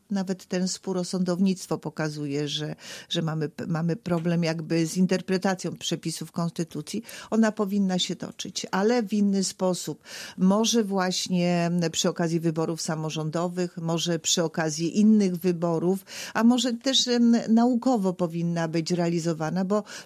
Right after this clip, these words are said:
mm, widzimy wyraźnie, że mamy problem z interpretacją konstytucji, która jest wykorzystywana przez różne środowiska politycznie, a, a po tylu latach, em,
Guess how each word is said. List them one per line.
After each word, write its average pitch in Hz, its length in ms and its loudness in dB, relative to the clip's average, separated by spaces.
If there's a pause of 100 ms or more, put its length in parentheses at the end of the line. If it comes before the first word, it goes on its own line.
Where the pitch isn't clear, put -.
(100)
mm, 196 340 6
widzimy 202 480 2
wyraźnie, 196 800 0 (360)
że 190 280 2
mamy 208 300 4
problem 196 540 2
z 233 100 0
interpretacją 196 800 0
konstytucji, 196 600 -2
która 220 240 0
jest 175 180 2
wykorzystywana 220 1000 2
przez 196 300 0
różne 208 340 2
środowiska 185 640 -2
politycznie, 175 800 -2 (480)
a, 185 320 2
a 185 160 -2
po 214 120 2
tylu 262 280 2
latach, 233 720 2
em, 208 400 2